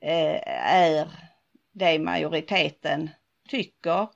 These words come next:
Och då är det bättre att man hör de som har en annan uppfattning och kan värdera hur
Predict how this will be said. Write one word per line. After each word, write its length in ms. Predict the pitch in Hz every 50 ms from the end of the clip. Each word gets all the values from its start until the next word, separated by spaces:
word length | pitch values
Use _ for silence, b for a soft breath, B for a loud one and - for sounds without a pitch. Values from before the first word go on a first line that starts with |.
| _ _ _ _ _ _
Och 140 | - 208 214
då 120 | 208 214 208
är 160 | 196 190 185
det 80 | 180
bättre 520 | 175 180 196 190 185 170 - _ - 165 156
att 120 | 160 156
man 180 | - 160 156 156
hör 440 | 156 190 170 160 170 - 156 165 165
de 260 | 175 165 156 151 156
som 180 | 160 - 165
har 260 | 156 160 160 160 160 151
en 120 | 151 - -
annan 560 | - 170 170 180 202 190 - - - - -
uppfattning 720 | 185 196 202 _ - - - - - - - - - -
och 140 | - 180 -
kan 180 | - 180 165 160
värdera 720 | 156 156 160 165 170 - - 95 - - 82 - 175 175 165 _ _ _ _ _ -
hur 240 | 185 175 160 -